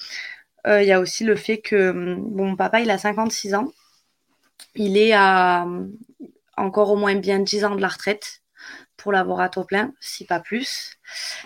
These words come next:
Et, euh, il est en fermage, donc c'est-à-dire qu'il loue les terres et la maison, euh, et les propriétaires, donc c'est un droit, hein, ils vont récupérer la ferme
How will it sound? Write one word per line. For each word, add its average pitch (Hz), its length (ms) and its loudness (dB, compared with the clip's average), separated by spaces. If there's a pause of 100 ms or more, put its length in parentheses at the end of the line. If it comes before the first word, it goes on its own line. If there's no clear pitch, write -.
(240)
Et, 208 300 6
euh, 185 540 4
il 202 140 0
est - 20 4
en 185 100 0
fermage, 208 520 2
donc 190 160 -6
c'est-à-dire 190 360 -8
qu'il 190 200 -10
loue 226 420 -4
les 196 220 -4
terres 202 300 -4 (100)
et 226 80 -4
la 190 120 0
maison, 185 460 -4 (320)
euh, 180 640 -2 (500)
et 175 640 0
les 196 120 4
propriétaires, 214 800 0
donc 180 200 -6
c'est 175 240 -4
un 160 160 -2
droit, 175 240 -2
hein, 208 200 -2
ils 208 180 -2
vont 180 120 -4
récupérer 208 640 -2 (480)
la 180 100 2
ferme 226 380 2